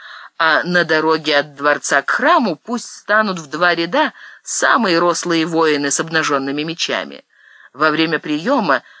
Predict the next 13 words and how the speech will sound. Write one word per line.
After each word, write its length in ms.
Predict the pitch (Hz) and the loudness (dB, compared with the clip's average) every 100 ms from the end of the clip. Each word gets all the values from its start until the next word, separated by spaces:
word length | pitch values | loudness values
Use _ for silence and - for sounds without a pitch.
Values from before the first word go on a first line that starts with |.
| - | -20
предупредите 800 | - 160 170 175 160 247 285 165 | -12 -6 -4 -4 -2 -2 0 -2
Дэнджи, 720 | 147 151 160 165 - - 147 117 - - - | 0 -2 -2 -4 -2 0 -2 -4 -10 -20 -12
что 280 | - - 165 | -8 -2 -2
если 440 | 147 185 170 - | 0 -2 -4 -2
он 240 | 160 151 156 | 0 0 -2
будет 300 | 180 165 151 | -2 -2 -2
держать 460 | 156 160 175 143 | -2 0 0 -2
себя 300 | - 151 151 | -4 -2 -4
так, 320 | 151 170 139 - | -2 -2 -2 -2
как 180 | - | -6
когда-то 440 | - 165 165 147 151 | -2 -2 0 0 0
вел 260 | 151 147 139 | -2 -2 -2
себя 420 | - 143 147 | -4 -2 -2